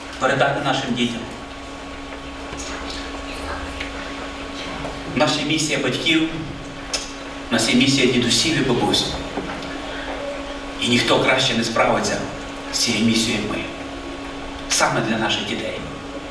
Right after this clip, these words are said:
І останнє.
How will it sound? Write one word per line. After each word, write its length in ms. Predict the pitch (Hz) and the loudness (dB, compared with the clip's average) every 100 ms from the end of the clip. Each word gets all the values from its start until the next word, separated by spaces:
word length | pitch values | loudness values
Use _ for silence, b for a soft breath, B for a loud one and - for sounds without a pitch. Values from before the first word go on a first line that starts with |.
| - - - - - B B - 277 - 277 277 277 277 277 277 277 294 285 277 285 - 277 277 285 - - | -10 -10 -10 -10 -8 B B -8 -8 -8 -8 -8 -8 -8 -8 -8 -6 -6 -6 -6 -6 -6 -6 -6 -6 -6 -2
І 60 | - | 2
останнє. 280 | - 277 | 4 4